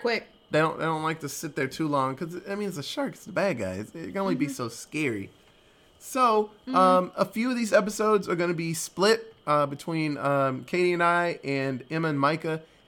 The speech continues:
Speaker 2: and then some of 'em will be together. Uh, this, this week was a mess, and, and so it's just easier for us to do this.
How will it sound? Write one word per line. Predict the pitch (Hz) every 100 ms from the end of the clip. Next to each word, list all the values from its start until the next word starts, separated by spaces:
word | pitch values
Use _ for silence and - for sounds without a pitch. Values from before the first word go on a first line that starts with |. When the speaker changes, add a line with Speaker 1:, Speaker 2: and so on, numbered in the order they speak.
| -
Speaker 2:
and | 147 151
then | 147
some | -
of | 170 165
'em | 156
will | 143
be | 139 135
together. | - 127 147 123 101 - _ _ _ -
Uh, | 113 113
this, | 139 135
this | - 143 139
week | 151
was | 143 135 110
a |
mess, | 110 139 151 - - _ -
and, | 120 110 104 101 _ _ _ _ _ _ -
and | 123
so | 143 139
it's | 147 143
just | 151 127
easier | 160 139 131
for | 143
us | 127
to | 143
do | 240
this. | 240 131 -